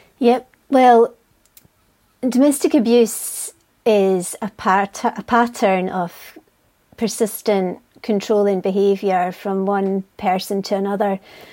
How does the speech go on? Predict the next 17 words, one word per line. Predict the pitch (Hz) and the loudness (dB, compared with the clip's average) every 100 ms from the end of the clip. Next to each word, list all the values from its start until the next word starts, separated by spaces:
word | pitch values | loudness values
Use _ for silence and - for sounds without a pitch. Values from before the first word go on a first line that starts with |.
| - _ - | -20 _ -6
between | - 269 254 | 2 4 6
two | 240 240 | 4 2
people | 240 233 214 | 2 0 0
who | 202 202 | 2 4
are | 190 | 2
in | 185 | 0
a | 185 | -4
close | - 196 180 - | -4 -4 -4 -6
relationship. | 180 190 - 180 - 170 - - - _ - | -4 -4 -4 -6 -6 -6 -8 -14 -20 _ -4
It's | 208 - 240 | -4 -2 2
not | 233 240 214 - - | 4 4 4 0 -4
a | 190 | -2
one-off | 214 208 208 214 | -2 -2 -4 -2
incident. | 208 202 202 202 196 202 - _ _ _ _ _ _ _ _ - | -2 -2 -2 0 0 -2 -8 _ _ _ _ _ _ _ _ -4
It's | 240 240 | -2 0
a | 247 202 196 - - _ | 2 2 2 -2 -18 _
sustained | - 214 - 226 214 196 | -8 -6 2 2 4 0